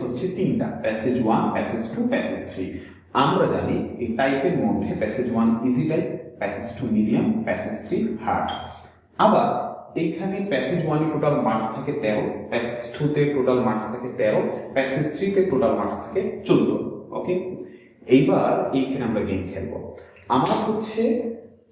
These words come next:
ব্যান্ড সেভেন দরকার। ব্যান্ড সেভেন মানে হচ্ছে আমি চল্লিশটা প্রশ্নের মধ্যে ত্রিশটা কারেক্ট করতে পারলেই ব্যান্ড সেভেন চলে আসতেছে, মানে এটা একটা হেলদি স্কোর, তাই না? তো আমি যেটা করব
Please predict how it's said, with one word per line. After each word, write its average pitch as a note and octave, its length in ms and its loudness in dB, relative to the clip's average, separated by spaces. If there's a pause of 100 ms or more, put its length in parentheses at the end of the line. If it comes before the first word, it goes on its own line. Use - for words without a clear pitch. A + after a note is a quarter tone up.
ব্যান্ড E3+ 240 4
সেভেন D#3+ 480 2
দরকার। - 540 -6
ব্যান্ড E3 300 4
সেভেন F#3 480 0
মানে G#3+ 240 0
হচ্ছে - 420 0
আমি - 280 2 (340)
চল্লিশটা A3+ 600 4 (140)
প্রশ্নের C4 500 0
মধ্যে - 580 -2
ত্রিশটা F#3 340 2
কারেক্ট C#3 480 0
করতে D3+ 220 -4
পারলেই C3 460 2
ব্যান্ড A2 260 2
সেভেন A#2+ 380 0
চলে A3 200 4
আসতেছে, - 400 0
মানে C3+ 120 -2
এটা C#3 140 -6
একটা - 280 -4 (260)
হেলদি C3+ 360 6
স্কোর, - 460 -4 (420)
তাই B2 120 2
না? - 140 0 (480)
তো C3+ 100 4 (680)
আমি D#3 260 4
যেটা - 180 6
করব - 340 -2